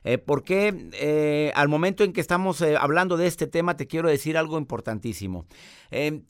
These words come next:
yo no sé, te lo voy a contestar el día de hoy, pero sí hay un momento en el cual, hay un momento en el cual, eh, puedes, eh, pedir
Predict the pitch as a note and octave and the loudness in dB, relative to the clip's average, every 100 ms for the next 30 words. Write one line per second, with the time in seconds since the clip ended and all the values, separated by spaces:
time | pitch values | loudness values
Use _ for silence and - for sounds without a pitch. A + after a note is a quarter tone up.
0 | - F3 G#3 A#3 A3+ A3 F#3+ - G#3 A#3 | -6 2 4 4 2 0 0 2 2 0
1 | - D#3+ D#3+ A3+ A3+ F3 D3+ F3+ F3+ D#3+ | 0 2 4 4 2 -2 -2 0 0 0
2 | E3+ D3+ C#3 - - - - D3 D3 E3 | 0 2 0 -2 -18 -20 -2 0 2 2
3 | A3+ G#3+ A3+ A3+ F#3+ G3+ F#3+ F3+ D3+ F3 | 2 2 0 0 0 -2 -2 -2 0 2
4 | G3 G3 - - - - F#3 G#3 G3 F3 | 2 0 -10 -6 -2 0 2 0 0 0
5 | F#3 F#3+ D#3+ C#3 D#3+ F3 G#3 - - C#3 | 0 0 0 0 2 2 2 -2 -4 -2
6 | C3+ C3 - D#3 F3 E3+ - - B2 - | 0 -2 0 2 4 0 -4 -8 -10 -10
7 | _ D3+ C#3 E3 A3 - | _ 0 2 2 0 -2